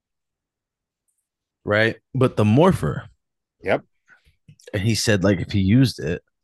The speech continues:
Speaker 2: Mm-hmm.
Speaker 1: you know?
Speaker 2: It could kill him.
Speaker 1: Mm-hmm. Okay. But Jason over here still got the morpher.
Speaker 2: I think,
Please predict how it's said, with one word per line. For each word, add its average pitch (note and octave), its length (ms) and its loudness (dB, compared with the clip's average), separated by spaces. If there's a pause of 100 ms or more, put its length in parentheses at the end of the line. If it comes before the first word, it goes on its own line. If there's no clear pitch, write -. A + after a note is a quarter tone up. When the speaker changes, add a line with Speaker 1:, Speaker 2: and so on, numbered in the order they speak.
(720)
Speaker 2:
Mm-hmm. F#2+ 380 -12 (300)
Speaker 1:
you A2 100 -6
know? G2+ 280 -6 (440)
Speaker 2:
It F#2 100 -16
could - 120 -18
kill F3+ 220 2
him. - 80 -4 (460)
Speaker 1:
Mm-hmm. A#2+ 380 0 (400)
Okay. F#2+ 400 -4
But G2 140 -4
Jason A#2+ 360 0
over F#2 180 -2
here F#2 300 -12 (600)
still A#2+ 320 0
got G2 160 0
the G2 80 -10
morpher. - 400 -14 (960)
Speaker 2:
I B2+ 160 0
think, C#3 480 -6